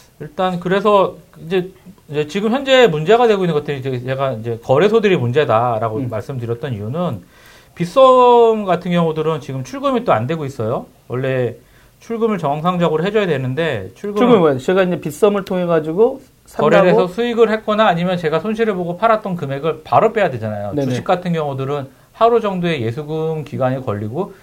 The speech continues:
Speaker 1: 그 다음엔 출금이 되지만
Speaker 2: 음.
Speaker 1: 지금 출금이 안 되고 있어요. 원래는 오 일 안에
Speaker 2: 아.
Speaker 1: 해주기로 되어 있는데
Speaker 2: 네. 일주일간 안 되고 막 이렇게
Speaker 1: 네,
Speaker 2: 있었잖아요.
Speaker 1: 지금 그런 상황이라서, 어,
Speaker 2: 줄 돈이 없는 거 아닙니까, 혹시?
Speaker 1: 어, 그런 얘기가 루머가 있어요. 그러니까 실제로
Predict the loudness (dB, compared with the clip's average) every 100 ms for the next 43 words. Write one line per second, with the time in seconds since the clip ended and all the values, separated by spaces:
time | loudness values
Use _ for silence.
0 | _ -6 2 2 0 -8 -8 -6 -6 -6
1 | -6 -4 -4 -4 -6 -12 _ _ -10 -4
2 | -4 -4 -6 -2 -2 0 -4 -4 -6 -4
3 | -2 0 2 2 0 -4 -2 0 2 2
4 | 0 -2 -2 -2 -2 -2 -4 -6 -4 -4
5 | -4 -6 -6 -6 0 4 4 2 -2 -2
6 | -2 -2 0 2 2 0 -2 -2 -2 0
7 | 2 2 2 0 -2 -2 0 0 -2 -6
8 | -10 -6 -2 2 2 2 -2 -6 -8 -10
9 | -14 -16 -18 -20 -12 -10 -8 -8 -10 -6
10 | 0 0 2 2 2 2 4 4 4 0
11 | -8 -4 -4 -6 _ _ _ -16 2 2
12 | 4 2 0 -4